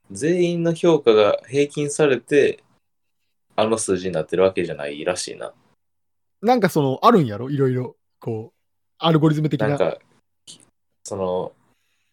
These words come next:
Speaker 1: パワーがあんねやろ？その、ひ-、評価する人の。
Speaker 2: うん、なんかあるみたいだよね。
Speaker 1: だから全然なんか評価能力が低いやつの評価はほぼ反映されてへんっていう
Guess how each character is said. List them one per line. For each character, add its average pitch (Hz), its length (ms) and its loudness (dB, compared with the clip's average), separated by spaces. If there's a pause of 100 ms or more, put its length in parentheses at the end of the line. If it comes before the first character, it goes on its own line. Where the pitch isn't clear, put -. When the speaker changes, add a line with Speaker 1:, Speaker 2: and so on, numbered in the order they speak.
(800)
Speaker 1:
パ 170 140 2
ワ 113 200 8
ー - 20 -4
が 78 120 -2
あ 82 60 -4
ん 82 40 -8
ね - 80 -6
や - 60 -4
ろ？ 78 100 -8
そ - 160 -4
の、 73 240 -6
ひ-、 - 180 -8 (160)
評 143 220 10
価 - 100 -2
す - 140 4
る 95 100 10
人 - 220 2
の。 - 160 -16 (1080)
Speaker 2:
う 139 80 -2
ん、 120 180 -4
な 151 120 0
ん 151 40 -2
か 131 80 0
あ 151 60 6
る 151 60 2
み 120 80 -4
た 107 100 -14
い - 20 -12
だ 101 60 -12
よ 107 80 -14
ね。 113 200 -10 (520)
Speaker 1:
だ - 40 -8
か 92 80 2
ら 87 60 0
全 110 200 2
然 120 320 4
な 110 100 2
ん 104 60 -4
か 85 180 4
評 117 240 2
価 113 160 6 (340)
能 113 160 10
力 92 220 6
が 80 80 2
低 - 300 6
い - 20 12
や 82 80 8
つ - 140 -2
の 73 280 -2 (760)
評 92 240 6
価 73 160 -2
は 67 280 -2
ほ 110 140 8
ぼ 90 60 8
反 92 240 6
映 87 60 0
さ 90 140 4
れ 87 100 6
て 82 100 -6
へ 73 100 -4
ん 69 60 -8
っ 65 40 -18
て - 160 -4
い 69 280 0
う - 80 -12